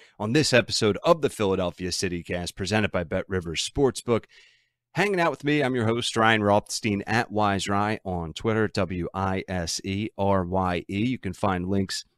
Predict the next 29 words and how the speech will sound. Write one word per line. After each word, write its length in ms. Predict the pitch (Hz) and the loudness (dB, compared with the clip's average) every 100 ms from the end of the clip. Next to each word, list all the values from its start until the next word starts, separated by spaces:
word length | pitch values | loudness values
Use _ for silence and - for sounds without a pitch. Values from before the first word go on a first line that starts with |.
| _ _ - | _ _ -10
to 140 | - | -8
each 180 | - 101 - | -4 -4 -2
episode 480 | 107 120 - 117 98 | -4 -2 0 2 2
we 140 | 98 | -2
put 200 | - 101 | -2 0
out 220 | 98 113 | 0 0
right 180 | 95 95 | -2 -4
there 160 | 98 95 | -2 0
on 80 | 87 | 0
my 80 | 80 | -4
Twitter 320 | - 123 120 | -4 -2 0
page. 340 | 123 113 98 | 2 0 0
You 80 | 87 | -6
can 140 | - | -6
also 260 | 90 90 90 | -4 -4 -6
find 340 | - 95 87 | -4 -4 -2
links 340 | 87 90 - - _ _ | -4 -4 -4 -8 _ _
to 160 | - 117 | -8 -4
all 220 | - 104 104 | 2 2 2
of 120 | 90 | -2
the 100 | 101 | -6
podcast 640 | 98 92 92 101 90 - | -4 -4 -4 -4 -4 -4
platforms 640 | 92 90 - 90 87 85 - _ _ _ | -6 -6 -6 -8 -8 -6 -8 _ _ _
we're 240 | 98 98 | 0 2
available 480 | 90 82 87 87 87 | 2 0 0 -2 -4
to 180 | - 90 | -6 -10
you 300 | 80 87 85 90 | -6 -4 -4 -2
on. 340 | 90 76 76 | -2 -2 -4
So 300 | - 82 78 | -4 -4 -4